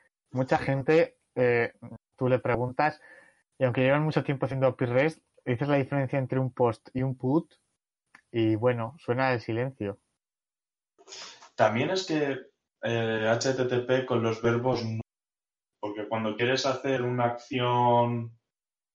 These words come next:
Speaker 2: una acción como tal, es muy difícil encasillarla en un verbo. Pero vamos, si usas, si usas rest como, como, entre comillas, contenedor de datos, o sea, para hacer cruds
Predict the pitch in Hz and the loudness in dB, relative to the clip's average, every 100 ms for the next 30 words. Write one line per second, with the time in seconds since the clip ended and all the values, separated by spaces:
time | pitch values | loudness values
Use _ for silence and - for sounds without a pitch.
0 | _ 123 117 113 - 123 120 117 110 107 | _ 0 2 2 0 -2 2 2 0 4
1 | 110 113 - - _ _ _ _ _ _ | 4 4 -2 -14 _ _ _ _ _ _
2 | 113 113 131 135 110 120 110 - 107 104 | -4 0 2 2 2 0 -6 -4 -4 -4
3 | 104 107 104 113 110 107 110 107 104 101 | -4 -6 -6 -4 -4 -4 -2 -2 -2 -6
4 | 101 107 113 87 - _ - 107 113 120 | -2 -2 -2 -6 -12 _ -2 4 4 4
5 | 107 - _ _ - 110 110 120 139 135 | -2 -10 _ _ -4 -2 0 2 2 2
6 | 135 - - - 120 117 135 131 127 123 | 2 -6 -6 -4 -2 0 4 6 4 2
7 | 131 117 - - 107 107 101 101 101 104 | 2 0 -2 -8 -8 -4 -2 -2 -4 -8
8 | - _ _ 110 107 107 104 104 104 104 | -18 _ _ -4 -2 -2 -2 -2 -4 -6
9 | 104 104 107 107 113 123 120 117 - _ | -8 -6 -4 -4 0 4 4 2 -4 _
10 | _ - 113 113 113 107 110 110 110 113 | _ -6 -4 -2 -2 0 0 0 2 4
11 | 123 123 123 - 110 - 104 - 104 104 | 4 2 -4 -6 -10 -8 -4 -4 -4 -4
12 | 120 117 117 - 120 127 131 - - | -2 -2 -2 -2 -2 0 -2 -10 -16